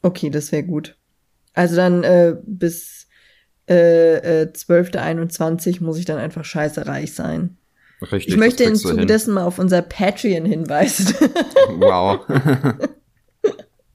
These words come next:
Speaker 1: Da könnt ihr jetzt schon für die Weihnachtskalender meiner Kinder sparen.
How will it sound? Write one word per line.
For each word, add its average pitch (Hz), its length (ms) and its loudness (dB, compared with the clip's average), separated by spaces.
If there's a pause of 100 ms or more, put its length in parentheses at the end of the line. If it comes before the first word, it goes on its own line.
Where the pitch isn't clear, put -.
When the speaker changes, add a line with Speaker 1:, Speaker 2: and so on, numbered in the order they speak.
(500)
Speaker 1:
Da 277 100 0
könnt 240 340 0
ihr 214 120 4
jetzt 214 240 2
schon 220 180 -4
für - 100 -4
die 185 140 0
Weihnachtskalender 180 720 -2
meiner 170 220 -4
Kinder 175 320 -2
sparen. - 500 -8